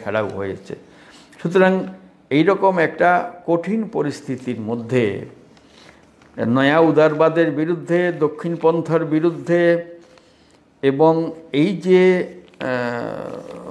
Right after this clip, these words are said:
উদারবাদীদের তোষণ, আন্তর্জাতিক লগ্নি পুঁজি, আমাদের দেশের একচেটিয়া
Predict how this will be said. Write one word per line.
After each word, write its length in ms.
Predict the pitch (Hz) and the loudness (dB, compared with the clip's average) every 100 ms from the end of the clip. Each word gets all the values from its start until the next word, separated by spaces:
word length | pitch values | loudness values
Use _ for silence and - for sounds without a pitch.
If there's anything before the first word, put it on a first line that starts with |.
| - - - - - - - | -16 -16 -18 -18 -20 -18 -2
উদারবাদীদের 800 | 147 147 165 151 151 165 156 170 170 | 2 6 6 6 4 4 2 2 2
তোষণ, 380 | 185 190 180 147 107 90 - - - _ _ - _ _ - - - - - - - | 2 2 4 2 0 -10 -16 -20 -20 _ _ -20 _ _ -20 -20 -20 -20 -20 -20 -4
আন্তর্জাতিক 680 | - 139 170 170 165 165 175 151 | 2 4 4 4 4 2 0 0
লগ্নি 300 | 151 143 151 | -2 0 -4
পুঁজি, 420 | 147 156 143 160 | -4 -6 -2 0
আমাদের 440 | 143 139 139 156 127 | 0 0 -2 -4 -2
দেশের 360 | 139 165 147 | -4 0 0
একচেটিয়া 500 | 135 - 147 143 147 | 0 -4 -10 -4 -4